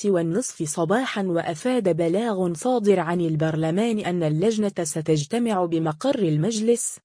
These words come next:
بداية من الساعة التاسعة والنصف صباحًا لمواصلة النظر والتباحث في مقترح القانون الأساسي المتعلق بالمستشار الجبائي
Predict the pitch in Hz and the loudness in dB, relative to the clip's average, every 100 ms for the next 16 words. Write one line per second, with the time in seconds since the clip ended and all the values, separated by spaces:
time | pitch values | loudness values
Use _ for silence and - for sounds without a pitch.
0 | _ 170 175 165 240 196 160 170 165 165 | _ -6 -2 2 4 2 2 0 0 -2
1 | 156 - 254 233 196 - 156 - 156 - | -4 -4 -4 -2 -4 -6 -4 -2 -2 -2
2 | 247 202 - 170 160 160 254 - 160 151 | -4 -4 -2 0 0 0 -2 -4 -6 -4
3 | 160 170 220 - 220 226 - _ - 214 | -2 0 -2 -2 -4 -6 -10 _ 0 2
4 | 208 196 175 165 277 247 208 190 208 247 | 4 4 2 0 0 0 0 0 0 -2
5 | 208 180 160 156 170 175 233 - 190 196 | 2 2 2 -2 -2 0 -2 -4 -6 -6
6 | 180 180 156 151 - 247 233 185 160 165 | -4 -2 -2 -4 -2 0 0 -2 -4 -2
7 | 165 190 254 202 160 165 175 165 - 254 | 0 2 2 0 -2 -4 -2 -2 -2 -2
8 | 220 170 160 156 160 143 220 220 - 180 | 0 0 -2 -4 -2 0 0 -2 -2 0
9 | 170 165 160 - 156 - 240 196 156 156 | 0 0 -4 -4 -4 -2 0 0 0 0
10 | 160 185 240 - 185 175 | 0 2 0 -2 -6 -6